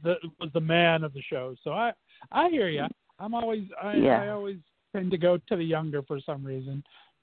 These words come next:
Speaker 1: Too
Speaker 2: <laughs>
Speaker 1: funny.
Speaker 2: Oh, speaking
Speaker 1: Oh, my
Speaker 2: of younger,
Speaker 1: goodness.
Speaker 2: I
Speaker 1: Wha-
Speaker 2: just rewatched the series, um,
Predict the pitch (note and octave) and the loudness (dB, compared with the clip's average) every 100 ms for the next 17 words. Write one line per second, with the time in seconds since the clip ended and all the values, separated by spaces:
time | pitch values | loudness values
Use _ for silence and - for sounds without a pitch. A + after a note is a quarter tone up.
0 | - A#3+ B3+ F#3+ F3+ D#3 E3+ F#3+ B2+ B2 | 0 2 4 2 0 2 2 0 -4 -8
1 | - _ _ _ _ _ _ _ _ _ | -14 _ _ _ _ _ _ _ _ _
2 | E3+ E3+ G#3+ B3+ A#3+ G#3 G3+ G#3 A#3 - | -4 0 0 0 0 0 0 0 0 0
3 | A3+ G#3+ - C3+ _ - C#3 B2 B2 B2+ | 2 2 2 -6 _ -14 -8 -6 -6 -10
4 | _ - C#3 - C3+ B2+ A2+ G2 A#2 _ | _ -10 -10 -6 -2 -2 -2 -6 -10 _
5 | _ _ - A#2+ A#2 A2 G#2+ B2 | _ _ 0 2 4 0 -4 -10